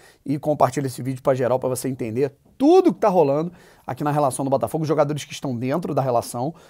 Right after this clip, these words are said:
jogadores que estão fora, por que eles estão fora e como esse time vai ser escalado. Tem novidade, tá? Tem coisas aí que eu realmente não sabia que podiam acontecer, beleza? Então, vamos lá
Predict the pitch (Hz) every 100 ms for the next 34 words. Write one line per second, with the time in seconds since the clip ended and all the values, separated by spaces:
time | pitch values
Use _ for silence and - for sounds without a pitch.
0 | _ - 151 143 151 - - 160 156 -
1 | 156 156 170 170 240 - - 202 247 208
2 | 160 - 147 - 160 180 185 165 _ -
3 | 233 285 294 302 - _ _ - 185 175
4 | 147 - 185 196 196 139 135 160 185 -
5 | 170 165 - 127 110 - 160 175 170 139
6 | 143 196 185 151 156 151 131 160 143 156
7 | 151 143 151 151 151 156 151 127 151 202
8 | 226 - _ _ - 131 156 135 151 151
9 | 131 120 - 156 - - - - - -
10 | 120 165 165 165 175 190 196 - 170 151
11 | -